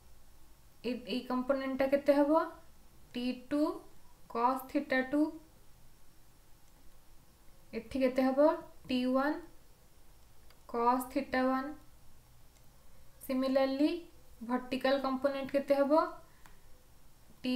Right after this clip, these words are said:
ୱାନ୍ sin theta ୱାନ୍। ଏଠି କେତେ ହବ ଭର୍ଟିକାଲ କମ୍ପୋନେଣ୍ଟ? ଟି ଟୁ sin theta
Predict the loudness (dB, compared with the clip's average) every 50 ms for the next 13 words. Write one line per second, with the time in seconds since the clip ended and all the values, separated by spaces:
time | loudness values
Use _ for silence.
0 | 2 2 2 2 2 0 -2 -4 -8 -12 -18 -20 -20 -20 -20 -20 -20 -20 -20 -20
1 | -20 -20 -20 -20 -20 -20 -20 -20 -20 -20 -18 -8 -4 -4 -2 -2 -2 -2 -2 0
2 | 0 -2 0 2 2 4 6 6 6 6 2 0 -4 -10 -18 -20 -20 -20 -20 -20
3 | -20 -20 -20 -20 -20 -20 -20 -20 -20 -20 -20 -20 -20 -18 -12 -12 -10 -6 -2 0
4 | 0 2 6 8 10 12 12 10 10 8 6 2 0 2 2 2 2 2 0 -2
5 | -2 -4 -6 -6 -6 -8 -12 -14 -18 -20 -20 -20 -20 -20 -20 -20 -20 -20 -20 -20
6 | -20 -20 -20 -20 -20 -20 -20 -20 -20 -20 -20 -20 -20 -20 -20 -20 -20 -20 -20 -20
7 | -20 -20 -20 -20 -20 -18 -12 -8 -6 -4 -4 -6 -6 -4 -2 0 0 0 -2 -4
8 | -12 -18 -20 -20 -20 -20 -20 -20 -20 -20 -20 -20 -20 -20 -20 -20 -20 -20 -20 -20
9 | -20 -20 -20 -20 -20 -20 -20 -20 -20 -20 -20 -20 -20 -20 -20 -20 -20 -20 -20 -20
10 | -20 -20 -20 -20 -20 -20 -20 -20 -20 -20 -20 -18 -10 -4 -2 0 0 0 0 -2
11 | 2 4 4 4 4 4 2